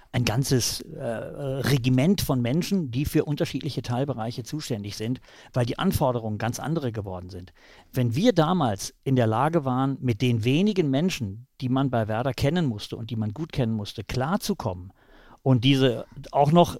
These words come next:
äh, in der Zeit, als es noch nicht mal Handys gab, als wir noch Faxe hin und her geschickt haben, da hat das alles wunderbar funktioniert. Und wir waren hier auch gerne gesehen. Und ich durfte auch die Telefonnummern von jedem Werder-Spieler haben. Das ist alles längst vorbei. Ich muss alles anfragen.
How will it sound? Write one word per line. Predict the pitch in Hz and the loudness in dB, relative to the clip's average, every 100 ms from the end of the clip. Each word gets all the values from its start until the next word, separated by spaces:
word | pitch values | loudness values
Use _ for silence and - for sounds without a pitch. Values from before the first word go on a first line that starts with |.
| - - - - | -12 -14 -16 -4
äh, | 156 135 - | -2 -2 2
in | |
der | 147 139 | 4 4
Zeit, | 147 139 | 2 0
als | 127 | -2
es | 139 | 0
noch | 139 | 0
nicht | 123 131 | 0 0
mal | 127 107 | -2 0
Handys | 156 196 175 | 0 0 -2
gab, | 127 110 | -2 -4
als | 131 113 | -4 -4
wir | 135 | -2
noch | 123 - | -2 -2
Faxe | 156 - 165 | -4 0 2
hin | 127 | 2
und | 113 | 0
her | 110 104 | -4 -8
geschickt | 117 120 - | -8 -10 -4
haben, | 110 117 147 - - - - | -4 -4 -6 -12 -20 -12 -2
da | 120 | 0
hat | 151 | 2
das | 165 - | -2 -2
alles | 147 165 127 117 | -2 0 0 2
wunderbar | 160 196 175 147 147 | 4 4 4 2 0
funktioniert. | 147 135 139 151 120 - | 0 0 -2 0 -2 -2
Und | 117 113 | -4 2
wir | 156 180 - | 2 2 0
waren | 113 120 160 | -4 -2 0
hier | 151 | 0
auch | 135 117 | -2 -2
gerne | 113 120 151 | -2 -2 -2
gesehen. | 143 120 139 120 92 _ _ - | -2 -2 -2 -2 -6 _ _ -6
Und | 123 123 | -6 -4
ich | 107 | -2
durfte | 127 175 - - | 2 2 2 2
auch | 143 151 - - - | 2 0 -2 -12 -8
die | |
Telefonnummern | 113 143 151 139 139 160 156 | -2 2 2 2 0 0 -2
von | 135 | -2
jedem | 113 135 147 | -2 -2 -2
Werder-Spieler | 123 147 160 - 139 107 | -2 -2 -4 -4 -4 -4
haben. | 107 113 | -4 -8
Das | 110 110 | -10 -10
ist | 123 - | -10 -6
alles | 151 175 - | -2 0 4
längst | 135 147 180 247 - - | 4 4 4 2 0 -2
vorbei. | 175 151 156 104 127 | -2 -2 -6 -6 -10
Ich | - - | -10 -4
muss | 131 - - | -4 -6 -4
alles | 131 175 196 | 0 0 0
anfragen. | 165 190 - 107 98 123 | -2 -4 -4 -6 -6 -8